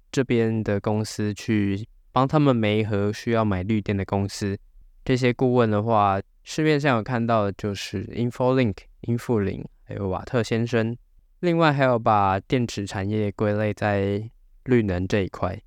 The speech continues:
因为绿能就是它发电量非常的不稳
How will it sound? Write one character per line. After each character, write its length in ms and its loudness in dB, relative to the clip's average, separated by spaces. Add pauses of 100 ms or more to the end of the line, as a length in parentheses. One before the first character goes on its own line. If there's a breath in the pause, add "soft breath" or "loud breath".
(300)
因 180 0
为 380 2
绿 160 0
能 360 -2 (160)
就 120 0
是 120 0
它 220 2
发 180 2
电 200 2
量 160 2
非 100 -4
常 160 0
的 60 -4
不 180 2
稳 160 0